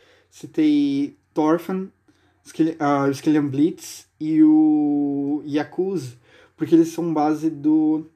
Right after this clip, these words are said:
no background do, de Shepard, como eu já falei, né? E essa tem uma certa, é... uma certa,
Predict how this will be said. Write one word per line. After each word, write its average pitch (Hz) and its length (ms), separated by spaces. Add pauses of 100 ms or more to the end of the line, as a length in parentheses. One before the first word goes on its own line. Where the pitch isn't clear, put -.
no 151 140
background 151 640
do, 147 420
de 139 120
Shepard, 139 360
como 131 220
eu 127 80
já 131 140
falei, 131 500 (560)
né? 127 340 (1700)
E 151 80
essa 151 300
tem 170 280
uma 170 220
certa, 147 760 (640)
é... 139 540 (720)
uma 143 180
certa, 139 1300